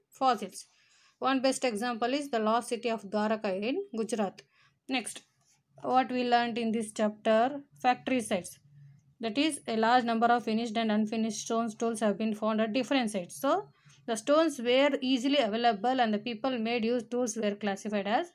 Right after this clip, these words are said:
factory sites. Next comes habitation sites. What do you mean by habitation sites? The, it's a place where people lived and included, uh, it includes caves, rock shelter. And h-, why they used to live in these caves and rock?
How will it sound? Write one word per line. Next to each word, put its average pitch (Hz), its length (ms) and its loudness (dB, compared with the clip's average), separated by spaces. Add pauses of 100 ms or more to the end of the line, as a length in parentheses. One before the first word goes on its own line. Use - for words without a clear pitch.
factory 196 520 -6
sites. 208 400 -6 (880)
Next 302 340 -2
comes 262 340 2
habitation 220 760 -4
sites. 202 480 -8 (300)
What 262 180 0
do 294 60 0
you 285 80 0
mean 254 240 0
by 247 100 2
habitation 226 720 -4
sites? 214 500 -2 (320)
The, 220 160 -4
it's 220 180 -8
a 233 100 -2
place 220 640 -4 (200)
where 226 260 -2
people 233 380 -2
lived 247 380 0
and 226 180 0
included, 214 800 -2 (500)
uh, 240 100 0
it 240 120 -2
includes 277 400 -2
caves, 233 540 -2 (160)
rock 214 360 2
shelter. 214 520 -2 (600)
And 247 300 -2
h-, 233 80 0
why 277 380 2
they 285 100 2
used 269 300 4
to 294 100 0
live 262 220 2
in 254 140 4
these 233 180 -2
caves 240 320 0
and 226 200 0
rock? 214 400 2